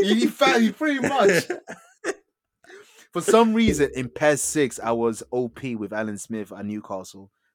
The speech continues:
Speaker 1: Just a random
Speaker 2: Why?
Speaker 1: fact. I don't know.
Speaker 2: <laughs>
Speaker 1: I don't know. Um, Netherlands versus Czech and Wales versus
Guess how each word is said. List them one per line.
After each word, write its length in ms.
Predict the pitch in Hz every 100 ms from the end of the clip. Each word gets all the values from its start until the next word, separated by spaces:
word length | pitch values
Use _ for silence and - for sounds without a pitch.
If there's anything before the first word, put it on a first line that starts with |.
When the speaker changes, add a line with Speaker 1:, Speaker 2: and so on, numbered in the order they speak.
| -
Speaker 1:
Just 140 | 110
a 60 | 101
random 320 | 104 101 92
Speaker 2:
Why? 40 |
Speaker 1:
fact. 320 | - 104 98
I 80 | 95
don't 240 | 104 110 101
know. 120 | 101 - 113 -
Speaker 2:
<laughs> 200 | 415 -
Speaker 1:
I 100 | -
don't 260 | 381 117 107
know. 220 | 104 98 - _ _
Um, 280 | 120 127 135
Netherlands 440 | 156 160 156 156
versus 300 | 127 135 123
Czech 380 | - 151 143 - _ 117
and 320 | 113 104 98
Wales 640 | 120 131 127 123 120 117 _ _ -
versus 360 | 110 110 104